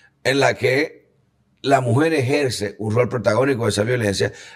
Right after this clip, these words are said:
hasta que el hombre ya manifiesta la conclusión de la misma, que, reitero, no se puede segmentar entre hombre y mujer. ¿Qué dio causa a eso? No se sabrá, pero no se justifica.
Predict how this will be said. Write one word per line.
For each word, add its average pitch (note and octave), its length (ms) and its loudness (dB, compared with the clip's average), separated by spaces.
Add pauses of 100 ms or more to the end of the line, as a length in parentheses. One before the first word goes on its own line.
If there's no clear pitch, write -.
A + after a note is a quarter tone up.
hasta G#2+ 220 -2
que G#2+ 100 -6
el G#2+ 60 -2
hombre A#2+ 200 -4
ya A#2+ 140 2
manifiesta A2 600 -4
la G#2+ 100 -4
conclusión F#2 540 -4
de G2+ 80 4
la F#2 140 2
misma, E2 380 -8 (340)
que, A2 180 2
reitero, A2 840 2
no A2 280 -4
se A2+ 140 0
puede B2+ 200 0
segmentar G2 760 0
entre F#2+ 260 -6
hombre G2 180 -6
y F#2 40 -10
mujer. E2 360 -12 (1300)
¿Qué D#3+ 160 4
dio G3 180 6
causa G3 300 4
a - 80 4
eso? G#2 260 -2
No A#2+ 120 -2
se C3+ 80 2
sabrá, A#2 260 4
pero A2 100 -4
no A#2 100 -4
se A2+ 140 -4
justifica. G#2 640 -2